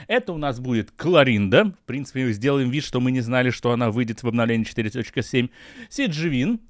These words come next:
тоже новая девочка, наша любименькая мелюзина. А также, э, мальчик, которого хейтит абсолютно всё комьюнити за его ленивый образ, это мальчик Сетос.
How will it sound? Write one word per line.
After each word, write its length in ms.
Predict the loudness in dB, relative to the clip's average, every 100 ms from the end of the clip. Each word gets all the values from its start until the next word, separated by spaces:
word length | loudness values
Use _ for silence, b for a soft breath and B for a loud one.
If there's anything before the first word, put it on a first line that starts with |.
| _
тоже 240 | -4 -2 -2
новая 300 | -2 -2 -4
девочка, 680 | -2 0 2 0 0 0 0
наша 420 | 0 -2 0 -2
любименькая 1300 | 0 -2 -2 -4 -2 0 0 0 2 4 6 4 2 -4
мелюзина. 800 | -2 0 -2 -4 -4 -4 -4 -4 B B
А 260 | -2 0 -2
также, 580 | 0 2 2 2 0
э, 360 | 0 0 0 0
мальчик, 500 | 2 2 0 -4 -6
которого 520 | -4 -2 -2 0 0
хейтит 400 | 0 0 0 -2
абсолютно 500 | -4 0 0 0 -4
всё 160 | -4 -4
комьюнити 500 | -2 -2 -2 -2 -4
за 180 | -4 -4
его 260 | -2 -2
ленивый 600 | -2 0 0 0 -2 -2 -4
образ, 400 | -4 -2 -2 -6 -4
это 420 | -4 -2 -4 -4
мальчик 640 | -6 -4 -2 -2 -4 -12 -8
Сетос. 400 | -2 -2 -4